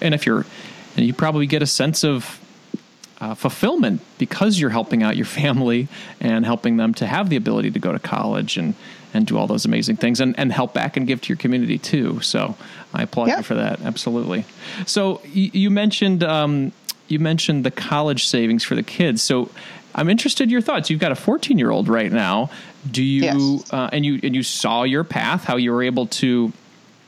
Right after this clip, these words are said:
Speaker 1: I guess, almost mitigate a little bit of the costs of going to university full time. Are you,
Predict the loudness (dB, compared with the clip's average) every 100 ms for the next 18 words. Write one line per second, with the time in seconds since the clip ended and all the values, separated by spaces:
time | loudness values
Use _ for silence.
0 | -14 -6 -2 0 0 0 0 0 0 2
1 | 2 2 2 2 0 0 0 0 0 0
2 | -2 0 0 2 2 0 0 0 2 2
3 | 2 0 0 0 0 -2 -2 -2 -2 -2
4 | 0 0 2 2 2 4 2 -2